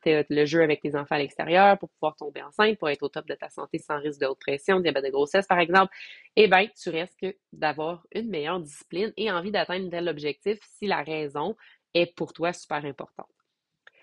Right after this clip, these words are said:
Si c'est pour une entreprise, ben, si c'est pour te permettre de faire plus d'argent pour un voyage, te payer des rénaux,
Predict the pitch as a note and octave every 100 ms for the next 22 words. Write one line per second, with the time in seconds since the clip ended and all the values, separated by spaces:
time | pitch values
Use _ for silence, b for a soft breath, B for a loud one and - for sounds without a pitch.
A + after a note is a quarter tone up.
0 | b - B3 - F3+ F3+ D#3+ D3+ D3+ F3
1 | - C#3+ - G3 A3+ D#3+ D#3 - G#3+ G3+
2 | E3+ - D#3 D#3+ F3 B3 F#3 - D3+ -
3 | F#3+ E3 D3+ G3 F#3 D3+ C#3 D#3 G3+ F#3
4 | D#3 E3 E3+ D3+ D3 C#3+ G3+